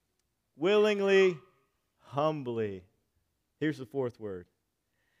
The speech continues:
Verse four says, "Enter into his gates with thanksgiving and into his courts with praise. Be thankful unto him and bless his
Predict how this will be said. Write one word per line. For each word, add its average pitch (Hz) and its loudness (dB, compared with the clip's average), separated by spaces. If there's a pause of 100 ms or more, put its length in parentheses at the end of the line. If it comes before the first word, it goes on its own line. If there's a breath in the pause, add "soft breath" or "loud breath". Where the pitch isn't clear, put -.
(480)
Verse 160 0
four 185 0
says, 170 0
"Enter 240 2
into 226 0
his 196 4
gates 190 0
with 170 -4
thanksgiving 143 -2
and 143 -4
into 165 -4
his 156 -4
courts 165 -8
with 139 -8
praise. 190 -4
Be 156 -8
thankful 180 -4
unto 165 -2
him 151 -2 (560)
and 156 -2
bless 156 2 (100)
his 143 -2